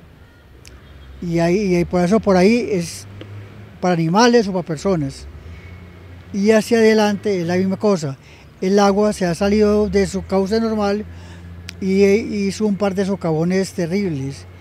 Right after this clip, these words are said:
En general, la carretera está mala. Señor alcalde,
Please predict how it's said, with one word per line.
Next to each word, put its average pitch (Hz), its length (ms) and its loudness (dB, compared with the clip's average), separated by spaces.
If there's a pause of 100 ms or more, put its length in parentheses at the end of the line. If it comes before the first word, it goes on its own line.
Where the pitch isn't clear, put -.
(580)
En 175 140 -4
general, 175 480 2 (340)
la 175 180 -2
carretera 190 520 0
está 175 340 -8
mala. 180 680 2 (480)
Señor 180 340 -10
alcalde, 214 480 -4